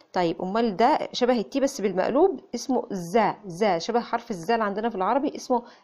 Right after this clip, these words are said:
زا. طيب اس طبعا six، زد زو. عندي الرمز ده زي كلمة ش، حرف الشين زي كلمة short، short.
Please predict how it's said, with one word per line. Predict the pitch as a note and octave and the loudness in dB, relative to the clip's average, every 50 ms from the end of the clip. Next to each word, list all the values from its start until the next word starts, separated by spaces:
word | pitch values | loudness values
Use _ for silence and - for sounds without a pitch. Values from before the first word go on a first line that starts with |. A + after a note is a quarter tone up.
| _ _ | _ _
زا. | F3 E3+ E3+ G3 A#3+ A3 G3 D#3 D3 D3 - _ _ _ _ _ _ _ _ _ _ _ _ _ _ _ _ - | -8 -2 2 4 4 4 4 2 0 -2 -8 _ _ _ _ _ _ _ _ _ _ _ _ _ _ _ _ -2
طيب | F#3 F3 E3+ - - - - _ _ _ - B3 | -2 -2 -2 -4 -10 -18 -20 _ _ _ 2 4
اس | E4+ F#4 - - E4 | 4 4 2 -2 -2
طبعا | - C#4 B3 C#4 C#4 D4+ E4+ F4 | 0 2 2 4 4 2 2 0
six، | - - - B3 G#3 A3+ B3 - - - - - _ - D#4 | -4 -6 -2 0 0 0 0 -2 -8 -16 -18 -20 _ -16 -12
زد | A#3+ F3+ E3 F3 A#3 B3 A#3+ G3 F#3 G3+ - - | -10 -8 -2 2 4 4 4 2 0 -2 -4 -4
زو. | F#3 D3 D3+ F#3+ G#3 A#3 B3+ D4+ F#4+ - - - _ _ _ _ _ _ _ - | -6 -6 -4 -2 0 2 2 2 0 -2 -6 -16 _ _ _ _ _ _ _ -4
عندي | G3 G#3+ A3 A3+ A3 F#3 G3+ A3+ A3 - G#3 | -2 0 0 0 0 -2 -2 -4 -2 -2 -2
الرمز | F#3+ F3+ F3 G3 A#3+ C#4 C#4 A3 A3+ | -2 0 0 2 2 2 2 2 2
ده | F#3 G#3+ A#3 A#3+ | 2 2 2 2
زي | G3 G3+ F#3+ F3+ | 2 2 0 -2
كلمة | F#3 - G3 F#3+ F3+ F3 E3+ - | -2 -4 -6 -6 -6 -6 -8 -8
ش، | - - - - - - - - - - - - - _ _ | -8 -6 -4 -4 -4 -4 -6 -6 -6 -8 -8 -12 -16 _ _
حرف | - F#3+ F#3 - F#3+ | -6 -6 -6 -6 -8
الشين | - - - - A3+ C4+ D#4+ E4+ | -10 -10 -8 -4 0 0 2 2
زي | B3+ - F#3 E3+ E3 | 0 0 0 -2 -2
كلمة | E3 - A3 A3 A3 G#3+ - - - | -2 -4 -4 -4 -6 -6 -8 -10 -4
short، | - C#4 B3 G#3+ G3 G3 G#3 A#3 D4 C#4+ - - - - _ _ _ _ _ _ - - - | 0 2 4 6 6 6 6 4 4 2 -2 -8 -20 -20 _ _ _ _ _ _ -16 -6 0
short. | D#4 C#4+ A#3+ G3 F#3 F#3 G#3+ B3+ D#4 F#4 | 2 4 4 6 4 4 4 2 2 0